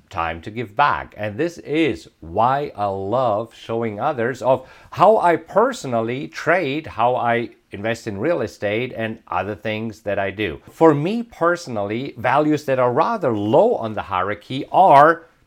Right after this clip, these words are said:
security. <laughs> Because if you know me, then you know that I'm the kind of a daredevil. Not, not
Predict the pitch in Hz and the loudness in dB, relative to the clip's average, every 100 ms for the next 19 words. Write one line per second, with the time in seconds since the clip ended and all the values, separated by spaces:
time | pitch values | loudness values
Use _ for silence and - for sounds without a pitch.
0 | _ _ _ - 90 - 139 139 85 - | _ _ _ -20 -20 -10 -4 -2 -4 -8
1 | 65 57 _ _ - 170 139 226 - 208 | -14 -14 _ _ -10 -8 -2 2 8 8
2 | - 202 220 - 190 175 285 220 180 156 | 6 -10 -10 -2 0 0 2 2 2 0
3 | 190 131 143 143 151 202 165 135 214 302 | -2 0 0 2 4 2 2 2 2 0
4 | 320 254 262 233 _ _ _ _ _ _ | 0 0 0 -2 _ _ _ _ _ _
5 | - - _ - 349 359 180 78 _ 87 | -20 -20 _ -14 -10 -8 -8 -12 _ -6
6 | 85 87 76 73 - 104 226 196 233 | -2 -2 -4 -8 -8 -4 -4 2 2